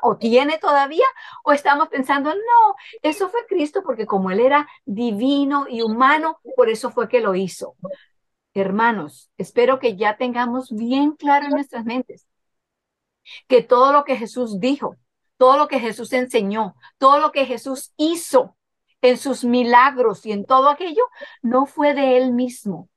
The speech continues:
Él había abandonado eso que era divino, lo había puesto a un lado para no tomarlo por sí mismo para nada. Tenía que depender del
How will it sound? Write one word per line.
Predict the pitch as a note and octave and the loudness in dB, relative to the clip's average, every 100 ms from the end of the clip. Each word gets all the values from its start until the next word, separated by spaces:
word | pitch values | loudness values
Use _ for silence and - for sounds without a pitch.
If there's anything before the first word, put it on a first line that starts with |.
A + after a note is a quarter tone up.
| _ _ - | _ _ 2
Él | C4+ D4+ | 2 4
había | D4+ C4+ C#4 D4 | 2 0 -2 0
abandonado | - B3+ A#3 A#3 A3+ A3 F#3+ A#3+ A#3 A#3 C4 C#4 F4 G#4 G#4+ A4+ - _ - | 2 2 2 0 -2 -6 0 0 0 0 2 2 0 -4 -2 -2 -2 _ 2
eso | D4+ D#4 - - B3+ E3+ D#3 _ _ _ | 2 2 -4 -4 0 0 -4 _ _ _
que | - B3+ | 6 8
era | C4 C4 | 8 4
divino, | G#3+ A#3+ A#3+ G#3 C#4 D4+ F4 A#4+ B4+ C#5+ - | 0 -6 -6 -2 0 0 0 0 0 -4 -8
lo | - | -6
había | - B3+ B3 | -2 0 -2
puesto | C4+ D4 D4 - D4 | -2 -2 -2 -4 -2
a | |
un | C4 C4+ C4+ C4+ | 0 0 0 0
lado | C4+ C#4 C4 C#4 - _ - _ - | 0 0 -2 -4 -10 _ -20 _ 0
para | B3+ B3 A#3+ | 2 2 0
no | B3 D#4+ F4 | 0 0 0
tomarlo | - D#4+ D4+ D4 F#4 G#4 E4+ D#4+ D4 C#4+ | -2 -2 0 0 0 -2 -4 -2 -2 -2
por | C#4 C4 | -4 -4
sí | D4 C#4 | -2 -2
mismo | C#4+ C#4 D4 C4+ | -2 -4 -6 -2
para | B3 G#3 F#3 F#3+ | 0 2 0 -2
nada. | F#3+ G3+ A3 A3+ A3 A3+ - - _ _ _ _ _ _ _ _ _ _ _ _ _ - | -2 -2 0 2 2 4 2 0 _ _ _ _ _ _ _ _ _ _ _ _ _ 2
Tenía | C4 C4 D4 D#4 | 2 2 -2 -2
que | - C#4 | -2 -2
depender | C4 D4 B3+ A#3 C4+ D4 D4 | 0 2 2 2 0 0 -2
del | C4 B3+ | -2 -2